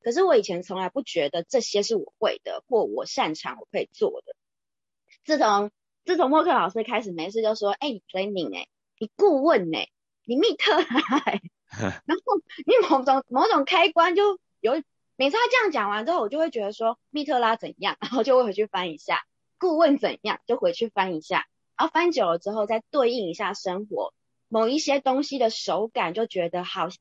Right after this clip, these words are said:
就对自己的自我认同跟接受度就变高了。这是我觉得近期之内一个最大的，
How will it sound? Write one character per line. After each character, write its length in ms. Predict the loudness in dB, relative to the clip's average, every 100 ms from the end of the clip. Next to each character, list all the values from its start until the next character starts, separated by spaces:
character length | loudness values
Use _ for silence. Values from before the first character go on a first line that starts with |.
| _ _ _
就 160 | 2 2
对 320 | 4 4 4
自 180 | 2 -2
己 160 | -2 -6
的 160 | -6
自 220 | -4 0
我 180 | 2 2
认 240 | 2 0 -2
同 200 | -8 -6
跟 180 | -8
接 180 | 0 0
受 240 | 2 0 0
度 160 | 0
就 140 | 0 -4
变 320 | 0 0 0 -6
高 100 | -6 -6
了。 240 | -8 -12 -18 _ _ _
这 120 | -2
是 220 | 0 4 4
我 220 | 4 0
觉 200 | 2 2
得 280 | 2 2 0 _ _ _ _ _ -20 _
近 280 | 4 4 4
期 260 | 0 -6 -6
之 220 | -2 0
内 260 | 2 2
一 40 | 2
个 120 | 0
最 300 | 2 0 0
大 260 | -2 -2 -2
的， 240 | -4 -6